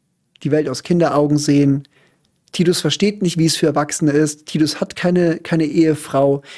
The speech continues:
Wenn seine Ehefrau versterben würde, wäre er auch am Ende. Das sieht er nun mal nicht aus der Perspektive.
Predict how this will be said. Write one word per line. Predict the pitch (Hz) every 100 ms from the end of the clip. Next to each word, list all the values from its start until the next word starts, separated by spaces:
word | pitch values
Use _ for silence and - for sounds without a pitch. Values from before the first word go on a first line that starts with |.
| -
Wenn | 156 147
seine | 143
Ehefrau | 147 185 - 156
versterben | 151 143 151 151 147
würde, | 147 143 135
wäre | 131 131
er |
auch | 190 185
am | 156
Ende. | 175 180 165 160 - - _ _ _ _ _ _ _
Das | 147 -
sieht | 202 -
er | 170
nun | 156
mal | 147
nicht | 143 156
aus | 143 -
der | 123
Perspektive. | 131 - 123 - 117 127